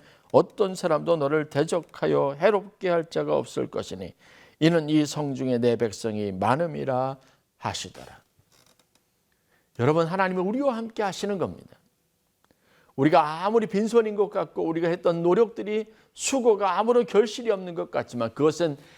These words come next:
내가 누리는, 느끼는 순간적인 감정이고, 우리가 하나님을 보지 못할 때, 하나님의 역사를 알지 못할 때 불신앙인 상태로 가질 수 있는 마음일 뿐입니다. 하나님은 우리로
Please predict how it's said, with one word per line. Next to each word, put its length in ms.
내가 340
누리는, 400
느끼는 400
순간적인 800
감정이고, 720
우리가 240
하나님을 480
보지 260
못할 400
때, 80
하나님의 460
역사를 520
알지 380
못할 460
때 260
불신앙인 640
상태로 460
가질 300
수 140
있는 380
마음일 560
뿐입니다. 560
하나님은 600
우리로 540